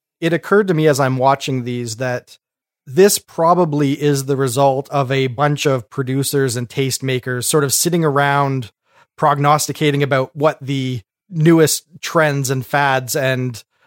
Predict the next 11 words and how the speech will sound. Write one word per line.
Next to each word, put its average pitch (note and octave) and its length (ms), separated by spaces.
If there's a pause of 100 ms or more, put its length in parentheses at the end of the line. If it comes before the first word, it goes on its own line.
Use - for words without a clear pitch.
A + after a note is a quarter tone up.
(180)
uh, A#2+ 360 (140)
sort D#3+ 180
of, C3+ 80
like, C#3 140
fashion D3 460
direction B2 580 (140)
that C3 180
the C3 80
world's C3 280
going A2+ 360
in, G#2 240